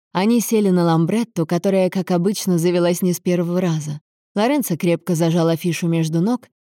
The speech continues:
и поехал в квартал, который находился далеко за портом, туда, где начинались облупленные стены подворотнях пахло мочой, а на балконах рядами сохло нижнее белье.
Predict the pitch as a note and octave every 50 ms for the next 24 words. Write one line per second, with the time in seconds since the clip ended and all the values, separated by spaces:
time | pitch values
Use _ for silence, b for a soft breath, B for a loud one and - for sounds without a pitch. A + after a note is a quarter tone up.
0 | _ - E3+ F3+ E3+ G3+ G#3 A3 A3+ - - F#3+ F3 - - F3+ F3+ F3 F3 -
1 | B3+ C4 B3+ G#3 b b b b - G3+ - C4+ C#4 C4+ C4 B3 A#3+ - A#3 G#3+
2 | G3+ A#3 A#3 G#3+ - - G3 F3+ F#3+ G3 G3 F#3+ - G3 F#3 E3+ F3 E3+ - -
3 | C4 C4 B3+ - D#3 D3 C#3+ - _ _ _ _ - F3+ F3 F3 F3+ F#3 F#3 E3
4 | F3+ F3+ F3 E3 D#3 - F#3+ F3+ F#3+ G3+ G3+ F#3+ E3+ - - - F3 D#3+ D#3+ F3
5 | F#3 F3 - E3+ E3+ E3 E3 E3 D#3+ E3 - - - A#3 A#3 A3 F#3 D3+ - _
6 | _ _ - - - G#3+ G3 F#3 G3+ G#3+ A3+ A3 - G#3 G3 F3+ - - G3+ F3+
7 | - F#3 F3+ E3+ E3+ E3 D#3 - - A#3+ A#3+ A3+ - _ _ _ _ - G3 G3+
8 | A3 G3+ G#3+ G#3+ A3 - C#4 C#4 A#3+ F#3+ D#3+ - F#3+ E3+ F3 E3+ G3 A3+ A#3 G3+
9 | F3 E3 - - G3+ - - - E3+ D#3 D#3 D#3 D#3+ E3 D#3 D#3+ D#3+ D3+ D3+ D3
10 | C#3+ D3 C#3+ C#3 C#3+ D3 D3 C#3+ E3+